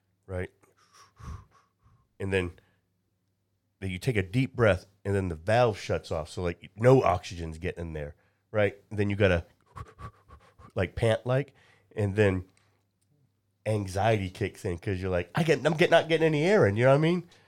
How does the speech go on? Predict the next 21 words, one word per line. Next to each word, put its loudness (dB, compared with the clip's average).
So -2
y-, -12
you -10
did -2
that 4
for, -2
for, -4
uh, -4
it -6
felt -2
like -4
twenty -6
minutes, -14
but -10
it -10
was -8
only -6
for -10
a -8
little -10
bit. -8